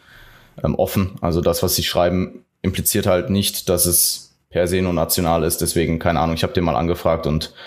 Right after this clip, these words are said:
wenn die mir erlauben, den Qualifier zu machen, dann würde ich erstmal den Qualifier machen und nicht Worlds und dann schauen, ob ich Worlds mache, je nachdem, was beim Qualifier rauskommt.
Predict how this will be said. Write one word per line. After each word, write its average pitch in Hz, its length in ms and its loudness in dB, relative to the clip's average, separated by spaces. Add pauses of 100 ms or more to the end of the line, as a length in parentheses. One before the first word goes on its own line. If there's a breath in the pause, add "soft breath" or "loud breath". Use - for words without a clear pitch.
(140 loud breath)
wenn 87 220 2
die 87 160 0
mir 87 200 2
erlauben, 87 320 2
den 90 100 -2
Qualifier 90 400 0
zu 87 140 -4
machen, 87 140 0
dann 85 100 0
würde 85 120 0
ich - 100 -2
erstmal 87 240 0
den 82 100 -2
Qualifier 82 380 0
machen 82 240 0
und 80 180 0
nicht - 400 -2
Worlds 80 380 0
und 78 120 -2
dann 80 140 0
schauen, 82 240 0
ob 82 120 -4
ich - 120 -10
Worlds 82 240 0
mache, 82 200 -2
je 78 40 0
nachdem, 78 320 0
was 76 140 -4
beim 78 160 0
Qualifier 78 380 0
rauskommt. 73 680 -2